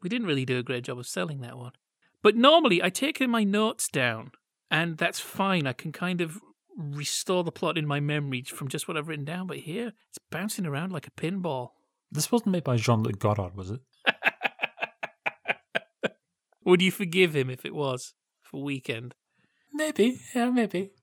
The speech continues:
Speaker 1: So do you agree seasonal oddities are a thing?
Speaker 2: Oh God, yes. Oh, very much so. And the thing is that you don't tend to get this kind of stuff happen at any other time of the year, 'cause this doesn't really happen a great deal for Easter, does it? And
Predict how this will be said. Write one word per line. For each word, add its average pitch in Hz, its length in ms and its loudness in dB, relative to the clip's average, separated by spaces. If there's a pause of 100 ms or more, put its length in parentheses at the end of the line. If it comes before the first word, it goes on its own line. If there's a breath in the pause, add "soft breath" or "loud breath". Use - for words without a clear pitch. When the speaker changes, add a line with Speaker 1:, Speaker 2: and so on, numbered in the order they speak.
Speaker 1:
So - 160 2
do 240 100 2
you 262 160 2
agree 196 240 2
seasonal 202 440 2
oddities 180 500 0
are 165 200 4
a 156 160 0
thing? - 880 -2 (120)
Speaker 2:
Oh 147 80 -2
God, 104 260 -4
yes. - 320 -8
Oh, 131 120 4
very 156 180 2
much - 240 -6
so. - 120 -10 (340)
And 151 100 6
the 147 40 6
thing 170 160 4
is 151 120 2
that 135 140 -4
you 135 120 0
don't 165 300 0
tend 151 260 -2
to 139 100 -2
get 127 240 2
this 127 120 -2
kind 120 220 0
of 110 60 -2
stuff - 400 -4 (100)
happen 110 420 -2
at - 100 -6
any 110 240 2
other 107 400 0 (180)
time 110 260 0
of 101 120 -8
the 101 100 -6
year, 101 440 0 (160)
'cause 113 140 4
this 131 120 0
doesn't 135 380 -2
really 117 240 2
happen 104 540 -4
a 107 40 -20
great 107 200 -4
deal 101 120 -10
for - 140 -12
Easter, 107 400 -6
does 95 200 -6
it? 107 80 -12 (500)
And 101 520 0